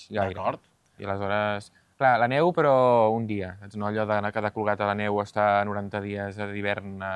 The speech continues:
Speaker 1: trenta graus sota zero, tampoc ens passem.
Speaker 2: I quin fenomen meteorològic t'agradaria viure, però, mm, no perquè pot ser un desastre?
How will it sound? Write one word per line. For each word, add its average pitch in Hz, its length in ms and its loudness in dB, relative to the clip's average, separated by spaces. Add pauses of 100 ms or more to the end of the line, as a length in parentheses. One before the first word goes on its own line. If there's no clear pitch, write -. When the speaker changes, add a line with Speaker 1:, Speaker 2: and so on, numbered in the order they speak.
(120)
Speaker 1:
trenta 101 300 -8
graus 101 160 -6
sota 101 160 -10
zero, 101 280 -16
tampoc 104 280 -18
ens 107 100 -20
passem. - 220 -20
Speaker 2:
I 131 80 -4
quin 180 200 0
fenomen 135 520 4
meteorològic 120 800 0 (420)
t'agradaria 127 520 2
viure, 139 520 0 (960)
però, 151 500 8 (140)
mm, 123 340 -2
no 139 160 6
perquè 127 240 2
pot 127 120 -4
ser 139 100 -4
un 123 80 0
desastre? 104 340 -6